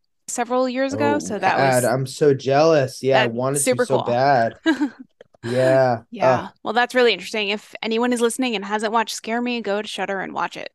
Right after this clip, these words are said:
Speaker 1: 'cause it's super fun.
Speaker 2: Yes.
Speaker 1: So you seem like you're constantly working. Do you have any new projects on the docket for twenty twenty-three that you can talk about at this time?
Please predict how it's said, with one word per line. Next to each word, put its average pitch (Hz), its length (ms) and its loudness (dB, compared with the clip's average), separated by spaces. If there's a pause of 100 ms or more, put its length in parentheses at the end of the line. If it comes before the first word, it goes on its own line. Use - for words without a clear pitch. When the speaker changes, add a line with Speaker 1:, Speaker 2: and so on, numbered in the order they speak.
(100)
Speaker 1:
'cause - 140 -20
it's - 260 -10 (340)
super 208 260 -4
fun. 190 320 -10 (100)
Speaker 2:
Yes. 95 680 -8
Speaker 1:
So 226 380 4
you 254 420 0
seem 277 160 0
like 269 180 2
you're 240 140 2
constantly 254 500 -4
working. 247 380 -2
Do 233 80 -4
you 226 60 -6
have 233 220 -2
any 254 120 0
new 247 160 0
projects 247 680 -2
on 226 180 2
the 226 80 -2
docket 226 320 0
for 233 180 -4
twenty 226 320 -2
twenty-three 226 520 -4
that 233 240 0
you 220 80 -8
can 240 140 -4
talk 240 220 -2
about 294 300 2
at 269 120 -6
this 285 120 -6
time? 311 260 -4